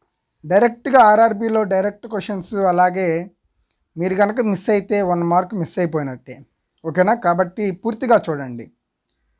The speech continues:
ఓకే, మీకు అందులో ఎక్స్‌ప్లనేషన్ కూడా ఇస్తూ ఉంటా. ఓకే, జనవరి ఇరవై ఐదున ఏ దినోత్సవాన్ని జరుపుకుంటున్నాం? నేషనల్ వాటర్స్ డే. జనవరి ఇరవై ఐదున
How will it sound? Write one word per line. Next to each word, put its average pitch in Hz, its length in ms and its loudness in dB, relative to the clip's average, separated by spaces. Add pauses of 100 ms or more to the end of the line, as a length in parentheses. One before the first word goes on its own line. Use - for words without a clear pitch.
ఓకే, 226 180 4 (120)
మీకు 202 220 2
అందులో 240 240 4 (340)
ఎక్స్‌ప్లనేషన్ 233 520 -4
కూడా 220 160 0
ఇస్తూ - 200 -6 (140)
ఉంటా. 151 240 -4 (840)
ఓకే, 254 180 -2 (920)
జనవరి 262 360 4 (280)
ఇరవై 202 240 0 (100)
ఐదున 170 220 -2 (800)
ఏ - 20 0 (120)
దినోత్సవాన్ని 190 580 0 (100)
జరుపుకుంటున్నాం? 151 840 -4 (880)
నేషనల్ 240 520 0
వాటర్స్ 180 400 2 (100)
డే. 160 100 0 (300)
జనవరి 202 360 -2 (220)
ఇరవై 165 260 -2
ఐదున 165 220 -4